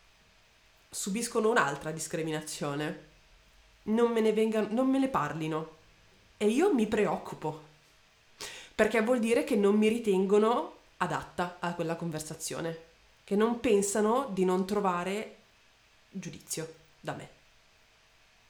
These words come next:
Ho in mente precisamente, tra l'altro, una discriminazione su cui io devo fare un enorme mea culpa, ma dovrebbe essere un'altra puntata a parte. Ogni volta che noi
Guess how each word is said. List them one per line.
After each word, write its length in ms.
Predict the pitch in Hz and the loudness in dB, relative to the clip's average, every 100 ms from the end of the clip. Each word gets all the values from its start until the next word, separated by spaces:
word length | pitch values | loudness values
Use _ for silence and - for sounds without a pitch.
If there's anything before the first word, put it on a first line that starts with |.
| _ _ _ _ _ _ _ _ _ _ - | _ _ _ _ _ _ _ _ _ _ -8
Ho 120 | 165 | -6
in 120 | 160 | -4
mente 300 | 156 147 160 | -6 -8 -10
precisamente, 800 | - 160 147 160 156 135 - - | -10 -10 -8 -8 -6 -8 -12 -16
tra 120 | - | -16
l'altro, 300 | - - - | -14 -16 -12
una 80 | 139 | -10
discriminazione 800 | 147 - 147 147 135 135 143 127 | -10 -10 -8 -6 -8 -8 -10 -10
su 140 | - - | -12 -10
cui 160 | 165 | -8
io 80 | 151 | -6
devo 160 | 147 139 | -6 -6
fare 180 | 143 | -8
un 80 | 147 | -6
enorme 540 | 156 175 185 165 160 147 - - - | 0 4 4 2 -4 -8 -16 -14 -4
mea 200 | 170 147 | -2 -2
culpa, 340 | 170 156 147 | -2 -4 -2
ma 200 | 143 135 - 143 - - | -4 -6 -10 -16 -18 -12
dovrebbe 420 | 143 143 143 139 | -10 -8 -8 -6
essere 220 | - 156 | -6 -6
un'altra 220 | 165 196 | -4 -2
puntata 400 | 185 160 156 151 | -2 -4 -6 -8
a 40 | 151 | -10
parte. 300 | - - - - - - - - - - _ _ _ _ _ _ _ _ _ _ _ | -10 -14 -20 -20 -20 -20 -20 -20 -20 -20 _ _ _ _ _ _ _ _ _ _ _
Ogni 320 | 262 247 247 | 2 4 2
volta 380 | 240 330 370 415 | 4 4 4 2
che 140 | - 208 | 2 4
noi 400 | 220 262 277 | 4 4 2